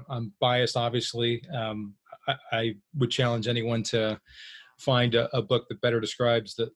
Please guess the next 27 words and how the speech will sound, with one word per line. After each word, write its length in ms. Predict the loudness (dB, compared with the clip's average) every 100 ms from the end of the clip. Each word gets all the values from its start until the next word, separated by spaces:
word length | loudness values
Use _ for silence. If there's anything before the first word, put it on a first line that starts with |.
| -10
the 60 |
process 580 | 0 2 2 0 -2 -2
or 60 | -2
takes 260 | 0 0
you 60 | -2
down 180 | -2 -4
the 40 |
crawl, 280 | -2 0 2
walk, 200 | 0 0
run 160 | -4
path 360 | -2 -2 -2 -2
to 340 | -2 0 0 -4 -2
help 240 | 0 0 _ _ _
veterans, 680 | -2 2 4 2 0 -4 -8 -16 -20 -20 -20 _
you 140 | -6 -4
know, 220 | -2 -6 -14 _ _ -8
uh, 60 | -8 -8 _ -14 -6
make 320 | 4 6 6 6
that 280 | 6 6 0 -10 -2
warm 300 | 6 8 8
handoff 500 | 8 8 8 8 6
and 140 | 2 2
transition 640 | 4 4 4 4 4 2
from 260 | 0 -2 -2
the 60 |
military 600 | -2 -4 -4 -2 -2 -2 -6
to, 340 | -6 -4 -4